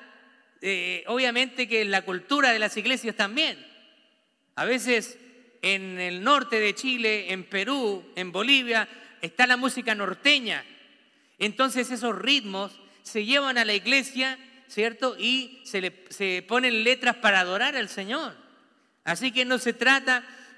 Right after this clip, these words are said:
de la forma, sino más bien de la intención del corazón.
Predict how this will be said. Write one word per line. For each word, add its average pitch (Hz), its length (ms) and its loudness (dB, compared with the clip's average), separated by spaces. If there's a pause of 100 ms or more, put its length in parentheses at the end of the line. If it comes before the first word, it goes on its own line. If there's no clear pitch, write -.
(140)
de 190 180 2
la 202 140 4
forma, 233 920 -2
sino 214 300 -4
más 220 260 -2
bien 254 480 0
de 202 80 0
la 196 100 2
intención 202 580 -4
del 214 140 0
corazón. 202 540 -2